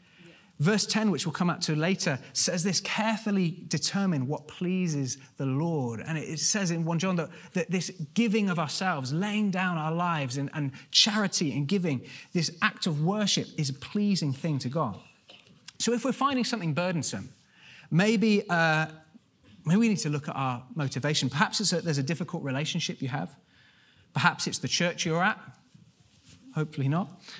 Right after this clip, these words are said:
Um, maybe it's just finding it difficult spending time with God. It feels burdensome.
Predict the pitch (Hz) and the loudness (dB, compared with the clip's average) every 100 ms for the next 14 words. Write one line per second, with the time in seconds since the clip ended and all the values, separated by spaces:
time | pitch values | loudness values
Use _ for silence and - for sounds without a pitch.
0 | - - 117 202 170 - 165 202 226 156 | -2 2 4 4 0 2 4 4 2 0
1 | 214 - 196 190 180 139 185 175 143 - | -2 -2 0 0 0 -2 -4 -6 -6 -4
2 | 156 151 135 - 156 139 135 202 147 123 | -2 -2 -2 -2 -2 0 -2 -4 -4 -8
3 | - 135 - - 240 226 180 - - 151 | -8 -8 -6 -4 -2 0 -2 -6 -10 -8
4 | 131 180 208 180 117 - 107 90 | -2 0 0 0 -2 -2 -6 -8